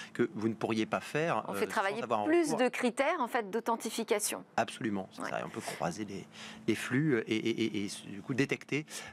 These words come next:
Speaker 1: euh, des, des anomalies, euh, grâce à la, à l'analyse automatisée massive.
Speaker 2: Alors Hervé Le Rejoin, au, au-delà, euh, de, de, de la question technique, il y a aussi la question de la gouvernance. Pour vous, c'est une sonnette d'alarme là, ce qui s'est passé pour, euh,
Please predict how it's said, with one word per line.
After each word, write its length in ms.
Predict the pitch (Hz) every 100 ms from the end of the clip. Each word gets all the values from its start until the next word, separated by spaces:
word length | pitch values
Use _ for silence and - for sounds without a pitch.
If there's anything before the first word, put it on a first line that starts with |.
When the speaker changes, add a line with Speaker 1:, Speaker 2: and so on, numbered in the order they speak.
| -
Speaker 1:
euh, 220 | 107 101
des, 240 | 98 98
des 160 | 95 104
anomalies, 460 | 131 123 107 123 160 135
euh, 320 | 113 101 95 - -
grâce 340 | 104 113 131 92
à 60 |
la, 160 | 87 82
à 100 | -
l'analyse 320 | 98 98 120
automatisée 540 | 117 110 107 98 104
massive. 360 | 110 104 - 92 - - - - _
Speaker 2:
Alors 220 | - 220 214
Hervé 240 | 254 320
Le 100 | 285
Rejoin, 340 | 240 233 240 -
au, 100 | 233 -
au-delà, 460 | 247 240 262 233
euh, 180 | 196 190
de, 240 | 180 180
de, 160 | 170 180
de 60 | 175
la 100 | 202
question 320 | 247 - 254
technique, 400 | 269 254 302 -
il 40 |
y 20 |
a 80 | 202
aussi 160 | 190 196
la 120 | 185
question 300 | 196 - 208
de 60 | 190
la 100 | 185
gouvernance. 680 | 220 247 247 254 302 311
Pour 120 | - 226
vous, 140 | 320
c'est 120 | 359
une 60 | 233
sonnette 300 | 262 240 196
d'alarme 320 | 262 330 269
là, 100 | 240
ce 60 | -
qui 100 | 233
s'est 140 | 220
passé 320 | 233 233 277
pour, 260 | - 214
euh, 100 | 208